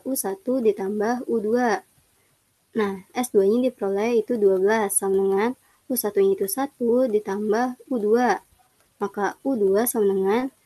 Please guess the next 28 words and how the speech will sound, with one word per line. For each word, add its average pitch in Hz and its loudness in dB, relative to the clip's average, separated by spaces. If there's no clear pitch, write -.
nah, 214 -2
satunya 208 0
pindah 226 0
ruas, 240 0
jadi 196 2
dikurang, 208 0
dua 247 2
belas 226 2
dikurang 214 -4
satu, 214 0
sebelas. 214 -2
Nah, 226 0
sekarang 233 -4
mencari 226 -2
S 285 -4
tiga-nya. 208 0
S 254 -6
tiga 214 0
sama 214 0
dengan 220 0
lima 208 2
dikali 196 -2
tiga 294 2
kuadrat 233 0
dikurang 233 -2
empat 220 -4
dikali 220 -2
tiga, 226 -2